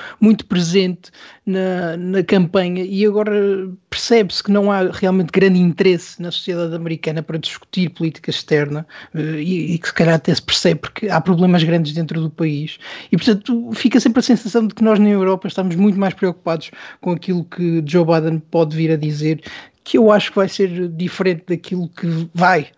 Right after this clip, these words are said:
acabar por fazer. Em relação à China, eu notava só, porque não temos muito tempo,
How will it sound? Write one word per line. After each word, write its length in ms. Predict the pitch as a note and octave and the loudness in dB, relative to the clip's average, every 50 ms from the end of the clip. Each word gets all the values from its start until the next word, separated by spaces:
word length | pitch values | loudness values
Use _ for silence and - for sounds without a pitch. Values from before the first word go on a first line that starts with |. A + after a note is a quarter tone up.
| _ - | _ -10
acabar 260 | D#3 - E3+ D#3+ D#3+ | -4 -2 0 0 0
por 80 | - | -2
fazer. 440 | - - F3 E3 D3 C3 D3 C3+ D#3 - - - - - - - - - - - | -4 -6 -4 -4 -4 -4 -8 -8 -10 -12 -18 -20 -20 -20 -18 -18 -18 -18 -14 -10
Em 380 | - G#3 G#3 G3+ G#3+ A#3 A#3+ A#3+ | -6 -2 0 2 4 4 4 6
relação 340 | C4 C4+ A#3 - C#4 B3+ | 6 4 4 6 6 6
à 80 | A#3+ A#3+ | 6 6
China, 360 | - - - - A3 G#3+ G#3+ | 4 2 2 4 4 6 6
eu 100 | G#3+ G#3+ | 6 6
notava 460 | G#3 G#3 G3 - G3+ F#3+ F#3+ F#3 F#3 | 4 2 2 2 2 2 2 0 -2
só, 200 | E3+ - - F#3+ | -4 -4 -4 -4
porque 220 | F#3 F#3 - - F#3+ | -6 -6 -6 -4 -2
não 80 | F#3+ | -2
temos 240 | F3+ E3+ F#3 F3+ D#3 | 0 2 0 0 2
muito 320 | E3 F#3+ F#3 E3 - - - | 2 0 0 0 -4 -10 -8
tempo, 400 | - F3+ E3+ E3+ E3+ E3+ - | -4 -2 -2 -2 -2 -4 -10